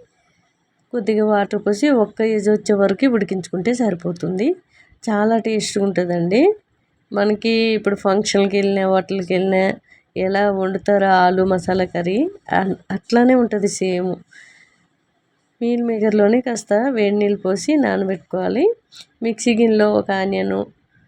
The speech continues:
కొద్దిగా కాజు, ఇలాచి, లవంగ, దాల్చిన చెక్క వేసుకున్నాను. అన్నీ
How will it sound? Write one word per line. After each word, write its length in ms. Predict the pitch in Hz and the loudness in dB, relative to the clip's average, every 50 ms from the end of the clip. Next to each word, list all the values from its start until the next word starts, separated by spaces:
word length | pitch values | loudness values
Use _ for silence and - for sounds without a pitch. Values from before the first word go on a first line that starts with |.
| _ _ _ _ _ _ - | _ _ _ _ _ _ -8
కొద్దిగా 340 | - 202 165 196 196 190 190 | -6 -2 0 0 0 0 0
కాజు, 520 | 185 - 190 185 185 185 180 175 180 196 202 214 214 - _ _ _ - _ _ _ _ _ _ _ _ _ _ _ _ _ _ _ _ _ _ _ _ _ _ _ _ _ _ _ _ _ - | -2 -2 -4 -2 -2 -2 -2 0 2 2 2 0 -2 -8 _ _ _ -20 _ _ _ _ _ _ _ _ _ _ _ _ _ _ _ _ _ _ _ _ _ _ _ _ _ _ _ _ _ -4
ఇలాచి, 460 | 202 208 196 202 208 214 214 - - 277 | -2 2 4 4 4 4 2 2 0 2
లవంగ, 400 | 247 226 196 185 190 196 202 202 233 | 2 4 2 2 2 0 0 0 0
దాల్చిన 380 | 240 202 190 180 196 175 190 196 | 2 2 2 2 2 0 -2 -4
చెక్క 240 | 175 - 180 175 - | -2 -4 -6 -4 -2
వేసుకున్నాను. 680 | 165 165 165 - - - 170 175 170 170 170 180 214 302 415 466 - _ _ _ _ _ _ _ _ _ _ _ _ _ _ _ _ _ _ _ _ _ - | -4 -4 -4 -6 -10 -6 -4 0 0 2 2 2 2 2 2 2 0 _ _ _ _ _ _ _ _ _ _ _ _ _ _ _ _ _ _ _ _ _ -8
అన్నీ 300 | 190 190 202 208 220 226 | -4 -2 0 0 2 0